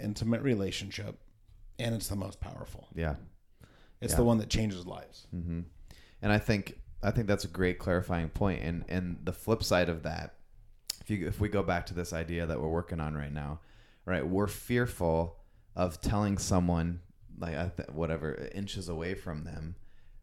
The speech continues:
Speaker 2: that, that, "Hey, I'm, I, what you're doing isn't okay. And I, and I need to tell you that." We're fearful of that moment. But on the flip side, the receiver of that is, is, is fearful of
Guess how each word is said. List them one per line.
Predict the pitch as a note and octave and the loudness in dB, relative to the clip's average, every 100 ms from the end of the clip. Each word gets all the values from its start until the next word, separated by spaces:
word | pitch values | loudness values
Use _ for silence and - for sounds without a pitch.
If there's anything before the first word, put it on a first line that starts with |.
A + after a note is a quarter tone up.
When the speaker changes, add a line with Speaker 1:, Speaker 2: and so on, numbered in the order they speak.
| - - - | -20 -18 -8
Speaker 2:
that, | F#2 D#2 - - - | -4 -4 -6 -18 -8
that, | F2 | -6
"Hey, | E2+ F#2+ D2+ - - | -4 -6 -6 -8 -12
I'm, | D2+ - | -12 -10
I, | D#2+ - - E2+ D2 | -10 -12 -16 -12 -6
what | F#2 F2 | -2 -2
you're | F2+ | 0
doing | F2+ E2 D#2+ | 0 0 -2
isn't | D2+ D2+ | -6 -8
okay. | D2 E2+ D#2 - | -8 -8 -8 -8
And | D#2+ | -10
I, | D#2 | -10
and | - E2+ | -8 -6
I | |
need | E2 D2+ | -6 -8
to | |
tell | - D#2+ | -8 -6
you | D2+ | -6
that." | C#2+ - | -8 -8
We're | E2+ E2+ | -6 -6
fearful | - G#2+ G#2 G2+ | 0 0 2 0
of | E2 | 0
that | F2+ D2 | 0 -2
moment. | E2 D2+ - D#2+ F#2+ | -4 -6 -10 -8 0
But | G#2 F2 - - - | 0 0 -6 -20 -14
on | - G2+ | -6 -4
the | F2 | -4
flip | - - C3 C3 | -6 -2 0 2
side, | - D#2+ C#2+ D2+ - _ - F#2+ | 0 0 -2 -6 -10 _ -10 0
the | G2 | 2
receiver | F2 E2+ - - D3 A#2 D#2+ - | 2 -2 -6 -4 -2 -2 -2 0
of | D#2+ D2+ | 0 0
that | D2+ D2 - | -2 -4 -2
is, | F#2 D#2+ - | -2 -4 -4
is, | F#2 F2+ F2 - - - - - - | -4 -2 -4 -12 -20 -20 -20 -12 -8
is | F2 - | -6 -6
fearful | - A#2+ A#2 F#2 D#2 | -2 -2 0 -2 -2
of | D#2 D#2+ D#2 - | -2 -2 -2 -8